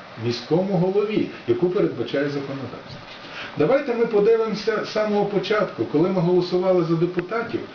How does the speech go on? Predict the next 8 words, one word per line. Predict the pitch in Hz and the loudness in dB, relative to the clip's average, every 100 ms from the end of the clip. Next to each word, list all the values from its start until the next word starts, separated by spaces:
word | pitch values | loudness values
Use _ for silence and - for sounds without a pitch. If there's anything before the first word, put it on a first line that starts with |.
| - - | -16 -6
чи | - 190 | 0 2
не | 190 | 2
заклали | 208 202 226 247 220 | 2 2 2 4 4
ми | 202 202 | 2 0
так, | 247 285 302 - _ - - - - - | 2 2 0 -8 _ -20 -20 -20 -20 -6
що | - 190 | 2 4
ряд | 233 247 - | 4 2 0
тих | 220 214 - | 0 0 0